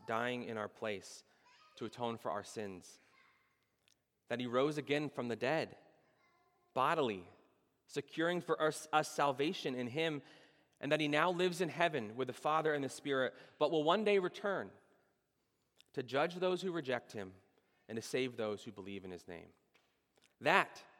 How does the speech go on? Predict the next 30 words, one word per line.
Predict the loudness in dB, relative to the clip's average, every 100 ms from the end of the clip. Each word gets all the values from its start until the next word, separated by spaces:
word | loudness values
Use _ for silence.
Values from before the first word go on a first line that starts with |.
| _ _ _ _
is | -10 -8
the | -6
Jesus | -4 -2 -2 -6 -8 -16 -20 _
of | -12
the | -6
Bible. | -2 0 -2 -8 -18 _ _ _ _ _ _
And | -4 2
that | 4
is | 4
the | 0 0
only | 2 2 2 -2
Jesus | -2 -2 0 -2 -2 -10 -16 -20 _ _ _ _ _ _ -4
who | -2
has | -2
the | -2
power | -2 0
to | 0
save | -2 -4 -4
us. | -8 -14 -20 -20 _ _ _ _ _ _ _ _ _ _ _ _ _ _ _ _ _ _
And | -6
I |
trust | -2 0 0 -2
that's | -4 -2 -4
the | -6
Jesus | -6 -6 -8 -12 -16 _ _ _ _ _ -8
that | -6
we | -6
know | -6 -6
and | -6
love. | -8